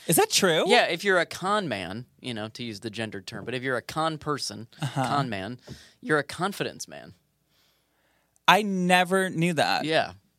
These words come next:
Speaker 2: And so you are playing, y-, y-, you, all you have to do is be confident in what it is that you're doing.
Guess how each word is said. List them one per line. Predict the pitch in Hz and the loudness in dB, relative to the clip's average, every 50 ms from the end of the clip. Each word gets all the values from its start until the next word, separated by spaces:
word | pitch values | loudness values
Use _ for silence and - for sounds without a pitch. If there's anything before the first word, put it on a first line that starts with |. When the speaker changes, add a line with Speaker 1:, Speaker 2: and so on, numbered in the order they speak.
| _ _ _ | _ _ _
Speaker 2:
And | 156 151 147 | -6 -6 -2
so | - - 175 165 | 2 2 2 2
you | 156 151 151 156 156 156 | 2 2 0 2 4 4
are | 151 143 139 | 2 2 0
playing, | - - 170 175 175 175 175 170 156 151 143 139 - - _ _ _ _ _ - | -4 -4 -2 0 2 2 2 2 0 0 -4 -6 -10 -14 _ _ _ _ _ -14
y-, | 139 - - | -14 -14 -14
y-, | 143 - _ _ | -20 -20 _ _
you, | 143 147 175 - _ | -10 -10 -10 -2 _
all | 147 190 226 | 2 2 2
you | 247 247 226 | 2 0 -2
have | 214 - | -2 -2
to | 175 | -4
do | 156 160 165 | -4 -2 -2
is | 151 131 | -2 -4
be | 139 131 | -6 -8
confident | - - - 139 143 147 143 - 143 123 113 95 - | -10 -8 -4 -4 -4 -4 -4 -8 -8 -8 -8 -8 -8
in | - 110 110 | -12 -12 -8
what | 107 113 113 113 | -4 -4 -2 -2
it | 110 110 | -4 -6
is | 117 110 101 | -8 -8 -10
that | 107 - | -12 -12
you're | - 98 | -12 -12
doing. | - 98 98 73 65 - - | -12 -12 -12 -12 -14 -18 -20